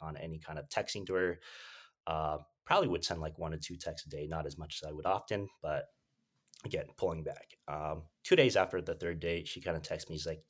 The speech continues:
"I've been doing a lot of thinking, and I think, um, we just aren't compatible and, like, see us, I don't see us together in a relationship just based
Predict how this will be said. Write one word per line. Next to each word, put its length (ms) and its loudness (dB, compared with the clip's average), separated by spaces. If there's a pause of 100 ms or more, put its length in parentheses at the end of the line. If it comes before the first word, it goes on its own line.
(100)
"I've 100 2
been 100 -2
doing 180 0
a 40 -4
lot 160 0
of 100 -10
thinking, 520 4 (720)
and 520 4 (260)
I 120 6
think, 520 0 (400)
um, 320 -2
we 140 -2
just 320 2
aren't 280 2
compatible 600 0
and, 120 0
like, 240 -6
see 260 -2
us, 280 -2
I 80 0
don't 140 -2
see 180 0
us 120 0
together 260 -4
in 80 -8
a 60 -8
relationship 540 2
just 220 -6
based 320 -2